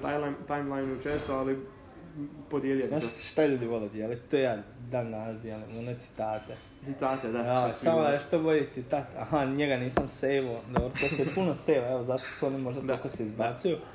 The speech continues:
Speaker 2: I onda, ono, podijelim ga i u storiju i, i svašta nešto, tak da, evo, to je, ono, dosta, dosta dobar sadržaj na koji ljudi padaju, ajmo reći,
Speaker 1: Točno
Speaker 2: ono.
Speaker 1: to, zato što tebe to motivira, probudi neku vatru u tebi i ti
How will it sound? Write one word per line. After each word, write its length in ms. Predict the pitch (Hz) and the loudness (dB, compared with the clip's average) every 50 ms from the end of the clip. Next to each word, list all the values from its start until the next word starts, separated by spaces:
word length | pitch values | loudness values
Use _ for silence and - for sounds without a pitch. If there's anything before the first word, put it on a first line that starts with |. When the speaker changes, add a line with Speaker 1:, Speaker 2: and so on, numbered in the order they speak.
| - - - - - - - - | -18 -18 -20 -20 -20 -14 -2 2
Speaker 2:
I 140 | 139 147 | 6 6
onda, 260 | 156 170 170 165 156 143 | 6 6 6 6 6 6
ono, 300 | 143 143 151 151 151 - | 6 6 6 4 4 4
podijelim 500 | - 143 143 156 160 147 135 123 117 113 | 2 2 4 6 4 4 4 2 0 0
ga 400 | 113 117 110 110 107 110 110 110 113 | 2 4 4 4 4 2 0 0 0
i 100 | 113 117 | 0 -2
u 80 | 120 | -2
storiju 840 | 117 - - - - 147 135 131 123 120 113 110 107 101 98 98 101 | -4 -10 -10 0 4 6 6 6 6 4 2 0 0 0 0 0 -2
i, 260 | 101 104 110 107 107 | -2 -2 -4 -4 -4
i 300 | 110 107 - - - 117 | -6 -6 -8 -10 -10 -12
svašta 460 | 113 - - 127 117 117 - - - 110 | -10 -4 -2 -2 -2 -2 -4 -8 -10 -8
nešto, 320 | 107 107 107 104 - - - - - - | -8 -8 -10 -10 -12 -16 -18 -16 -10 -6
tak 160 | 117 113 120 | -6 -6 -4
da, 160 | 120 117 120 | -4 -4 -4
evo, 120 | 120 113 117 - - - | -4 -4 -6 -8 -6 -2
to 60 | 135 | 0
je, 160 | 123 117 104 92 87 110 | 0 0 -2 -6 -8 -10
ono, 200 | 113 110 110 104 107 - 120 127 | -10 -8 -8 -10 -10 -10 -4 -2
dosta, 360 | 131 131 127 - - 110 101 104 113 | -2 -2 -2 -2 -4 -4 -4 -2 -2
dosta 280 | 127 127 127 - - 117 | -2 -2 -2 -2 -6 -4
dobar 260 | 117 120 117 117 110 | -4 -4 -4 -4 -6
sadržaj 400 | - - 135 135 131 127 127 117 120 - - | -4 0 0 0 0 0 -4 -6 -8 -8 -8
na 120 | 131 117 120 - | -8 -8 -8 -4
koji 140 | - 131 127 | -4 -2 0
ljudi 180 | 127 123 120 113 - - - - | 0 -2 -4 -6 -12 -14 -4 0
padaju, 280 | 113 107 104 98 92 - - 92 | 0 0 0 -2 -6 -10 -12 -14
ajmo 220 | 92 92 98 98 95 | -12 -12 -12 -14 -14
reći, 200 | 95 104 - - | -14 -16 -14 -6
Speaker 1:
Točno 220 | - 156 - 156 147 | -6 -4 -4 -2 -4
Speaker 2:
ono. 80 | 139 | -2
Speaker 1:
to, 100 | - 151 135 | 0 0 0
zato 240 | 127 127 117 139 135 | 0 -2 -2 -4 -4
što 320 | - 151 135 131 127 131 - - - - - - - - | -2 -2 -2 -2 -2 -4 -8 -14 -18 -18 -20 -18 -8 -2
tebe 200 | 165 160 156 147 | -2 0 0 0
to 120 | 151 170 | 0 0
motivira, 500 | 160 156 143 - - 143 151 165 165 156 | 0 0 -2 -2 0 2 2 2 2 2
probudi 400 | - - 143 143 147 160 160 156 | 0 0 0 2 4 4 2 2
neku 240 | 156 156 151 - 139 | 2 -2 -4 -2 2
vatru 300 | 139 151 165 160 160 147 | 4 4 4 4 2 0
u 40 | 139 | 0
tebi 280 | - 156 156 156 156 151 | 0 0 -2 0 2 2
i 100 | 143 139 | 2 2
ti 140 | - - | 4 2